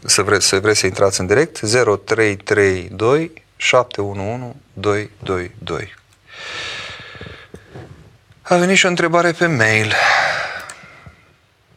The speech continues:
"Doamne ajută, puteți să analizați prezența sau absența artei ortodoxe în cotidianul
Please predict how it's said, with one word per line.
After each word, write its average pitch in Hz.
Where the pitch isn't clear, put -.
"Doamne 117
ajută, 107
puteți 110
să -
analizați 110
prezența 120
sau 131
absența 98
artei 107
ortodoxe 98
în 87
cotidianul 101